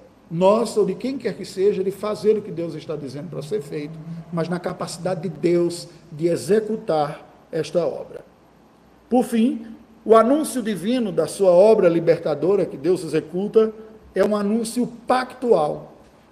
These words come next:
Veja o que nos diz os versículos treze a dezessete.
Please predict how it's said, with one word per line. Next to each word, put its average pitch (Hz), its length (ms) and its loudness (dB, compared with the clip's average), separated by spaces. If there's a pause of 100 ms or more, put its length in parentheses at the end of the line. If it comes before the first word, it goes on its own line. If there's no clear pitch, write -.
Veja 240 600 6
o 202 80 0
que 220 120 -2
nos 214 200 2
diz 185 320 -2
os 190 140 -4
versículos 190 500 -6
treze 214 380 6
a 202 40 0
dezessete. 165 720 -4